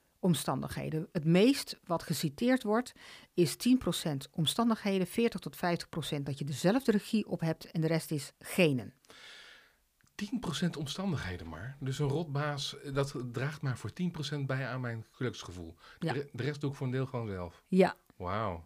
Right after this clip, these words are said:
Speaker 1: Ja.
Speaker 2: Dus dan is het wel degelijk heel erg relevant en nodig dat we het hierover hebben.
Speaker 1: Zeker.
Speaker 2: Jij geeft in je boek, eh, g-, eh, algemene cijfers over werkgeluk. Hoeveel mensen zijn er gelukkig op de werkvloer of ongelukkig?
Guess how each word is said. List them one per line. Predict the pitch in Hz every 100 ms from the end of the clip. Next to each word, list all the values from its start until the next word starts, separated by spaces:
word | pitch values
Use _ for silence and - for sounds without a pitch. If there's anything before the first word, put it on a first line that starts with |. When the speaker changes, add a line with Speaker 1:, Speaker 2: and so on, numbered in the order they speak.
| _
Speaker 1:
Ja. | 170 - _ _ _ _ _ -
Speaker 2:
Dus | 120
dan | 127
is | 123 113
het | 104
wel | 110 110
degelijk | 127 143 123 104
heel | 123 127
erg | 110 - _ _
relevant | - 113 110 123 160
en | 110
nodig | 110 101 98
dat | 135
we | 123
het | - -
hierover | 113 107 95 95
hebben. | 147 160 85 - _
Speaker 1:
Zeker. | - 208 190 143 139 - - - -
Speaker 2:
Jij | 156
geeft | 175 180
in | 190
je | 175
boek, | 165 - - -
eh, | 139 135
g-, | 127 -
eh, | 123 127 123 123 110 90 95 -
algemene | 160 160 139 127
cijfers | 113 147 185 180
over | - 151 147
werkgeluk. | 156 156 - _ 160 175
Hoeveel | - 165 156
mensen | 156 156 147 147
zijn | 147 143
er | 143 143
gelukkig | - 147 151 147
op | 143
de |
werkvloer | 143 156 151 180 214
of | 165 120
ongelukkig? | 156 156 160 208 214